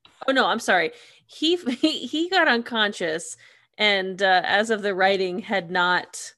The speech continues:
been able to come back to explain what happened. My guy needed seven blood transfusions and more than seven hundred and eighty stitches. Look, seven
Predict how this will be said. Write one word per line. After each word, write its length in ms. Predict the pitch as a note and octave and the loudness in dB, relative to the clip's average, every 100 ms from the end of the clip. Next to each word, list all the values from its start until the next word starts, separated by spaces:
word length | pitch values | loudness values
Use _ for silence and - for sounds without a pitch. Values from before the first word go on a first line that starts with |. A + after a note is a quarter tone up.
| - F3 | -20 -6
been 180 | G#3+ F#3+ | -2 0
able 240 | F#3+ F#3 F#3 | -2 -4 -6
to 80 | F#3 | -6
come 260 | A#3 F#3 | -2 -2
back 480 | F3+ F3 D#3+ D#3+ - | 0 0 0 -4 -10
to 160 | - G3 | -8 -6
explain 760 | E3+ - - F3+ F#3 F#3 F3 D#3 | -6 -12 -8 -6 -6 -6 -8 -6
what 220 | F3+ F3 | -4 -4
happened. 640 | - F3 F3+ G#3+ A3 A#3 - - - - _ _ _ _ _ | -2 -2 -2 -4 -4 -6 -12 -20 -20 -20 _ _ _ _ _
My 320 | - A3+ B3+ | -10 -6 -4
guy 220 | C#4 C#4 | -2 -2
needed 300 | C4 A#3 F#3+ | -2 -2 -4
seven 500 | - - C#4 D4+ D#4 | -6 -6 -6 -4 -6
blood 280 | A#3+ A3 A3 | 0 0 0
transfusions 720 | - G3 F#3+ - F#3+ F3+ F3+ | -6 -8 -8 -10 -12 -10 -10
and 100 | F3+ | -10
more 180 | F3 E3+ | -8 -8
than 180 | F#3 E3+ | -10 -14
seven 400 | - F#3+ G3 G3+ | -10 -8 -6 -8
hundred 300 | G#3 G3+ G3+ | -8 -8 -8
and 120 | F#3 - | -10 -8
eighty 260 | F3+ F3+ | -6 -6
stitches. 600 | F3+ - F3 - - - - _ _ _ _ _ _ G3+ | -8 -8 -10 -10 -12 -14 -18 _ _ _ _ _ _ -6
Look, 600 | G3+ F#3 D#3+ - - - _ _ _ _ _ _ _ _ _ _ _ _ _ _ _ _ | -2 -2 -4 -8 -18 -20 _ _ _ _ _ _ _ _ _ _ _ _ _ _ _ _
seven 840 | - - - A#3+ C4 D4+ D#4 D#4 | -14 -12 -4 -2 0 -2 -4 -8